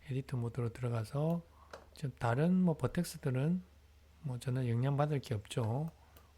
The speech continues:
오직 이 경계에 있는 이 버텍스들만 영향을 이렇게 받으면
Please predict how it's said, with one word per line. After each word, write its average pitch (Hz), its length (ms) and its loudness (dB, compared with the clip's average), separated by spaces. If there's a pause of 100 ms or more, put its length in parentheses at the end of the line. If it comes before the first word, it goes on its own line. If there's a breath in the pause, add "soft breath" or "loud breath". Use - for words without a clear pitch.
(120)
오직 143 380 -2
이 131 160 0
경계에 139 500 2
있는 127 280 0
이 131 100 -2
버텍스들만 127 1200 -2 (1000)
영향을 120 720 0 (160)
이렇게 - 240 -14
받으면 120 580 -2